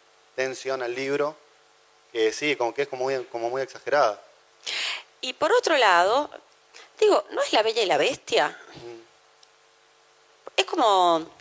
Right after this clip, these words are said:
Speaker 2: eh, es una versión contemporánea de La Bella y la Bestia, ¿no? Porque también La Bella era muy li-, porque es, mm, el texto desliza que ella es bastante linda.
Speaker 1: Sí, sí.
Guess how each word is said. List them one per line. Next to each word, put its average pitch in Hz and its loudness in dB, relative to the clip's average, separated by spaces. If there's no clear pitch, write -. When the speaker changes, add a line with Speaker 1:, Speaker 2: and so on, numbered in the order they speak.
Speaker 2:
eh, 180 2
es 254 0
una 381 0
versión 202 0
contemporánea 190 -2
de 170 0
La 165 0
Bella 165 0
y - 2
la 147 4
Bestia, 202 0
¿no? - -8
Porque 160 -2
también 170 0
La 175 4
Bella 226 2
era 165 0
muy 165 -4
li-, 185 0
porque 160 0
es, - -6
mm, 175 -4
el 170 -2
texto 214 0
desliza 185 0
que 165 0
ella 160 2
es 156 -2
bastante 151 -2
linda. 147 -2
Speaker 1:
Sí, 117 -2
sí. 120 -18